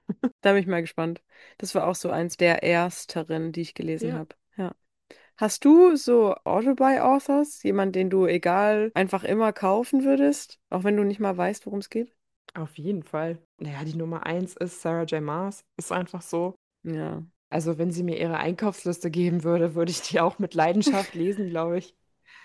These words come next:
Speaker 1: Ja.
Speaker 2: <laughs> Wenn man da mal drüber nachdenkt, ne? Das fucking S J M-Fandom ist so starved for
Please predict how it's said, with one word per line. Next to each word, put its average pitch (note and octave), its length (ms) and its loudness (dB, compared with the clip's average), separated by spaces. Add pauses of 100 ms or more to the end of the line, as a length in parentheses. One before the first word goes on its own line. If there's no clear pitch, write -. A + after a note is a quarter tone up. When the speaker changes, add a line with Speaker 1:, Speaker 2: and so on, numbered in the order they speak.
(320)
Speaker 1:
Ja. A3 340 -2
Speaker 2:
<laughs> G#4+ 1600 2 (680)
Wenn F4+ 160 8
man C#4+ 160 10
da D4 100 8
mal D4+ 140 8
drüber D4+ 320 6
nachdenkt, D4 420 2
ne? D4 180 2 (200)
Das B3+ 160 -2
fucking D4 300 4
S - 220 2
J C4 120 8
M-Fandom A3 580 4
ist G#3+ 240 2
so B3+ 160 8
starved G#3 920 6
for - 200 4